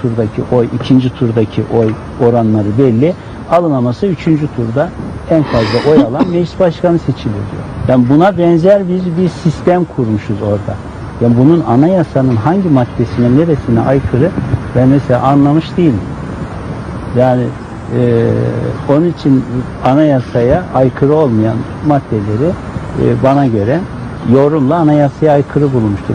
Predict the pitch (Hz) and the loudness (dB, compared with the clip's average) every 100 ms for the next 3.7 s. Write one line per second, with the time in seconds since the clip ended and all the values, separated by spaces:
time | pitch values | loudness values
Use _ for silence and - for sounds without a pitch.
0 | 110 127 117 143 143 156 151 151 147 147 | 2 2 2 2 4 4 4 4 4 4
1 | 143 147 139 - 139 135 139 - 143 135 | 4 4 2 0 0 2 -2 -2 -2 -2
2 | - 135 131 135 131 127 131 131 - 123 | 2 2 4 4 2 2 2 0 0 0
3 | 123 135 127 123 - 127 | 2 2 0 0 0 0